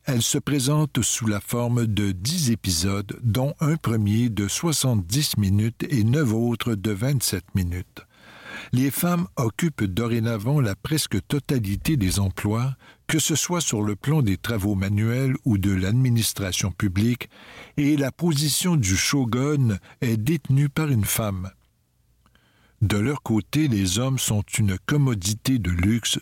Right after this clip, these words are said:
ce qui explique la réputation détenue par le mythique pavillon. Chacun répète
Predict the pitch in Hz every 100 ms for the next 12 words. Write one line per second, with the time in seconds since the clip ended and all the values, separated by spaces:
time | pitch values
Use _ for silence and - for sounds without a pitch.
0 | - - 156 - - 147 101 - - 131
1 | 123 104 95 110 110 123 120 104 - 110
2 | 92 101 135 - 123 143 147 - 117 113
3 | 98 95 101 135 - 147 139 117 - _
4 | - 117 92 95 90 87 _ - - -
5 | - - - - _ _ _ - 180 160
6 | 180 175 131 120 - 131 139 -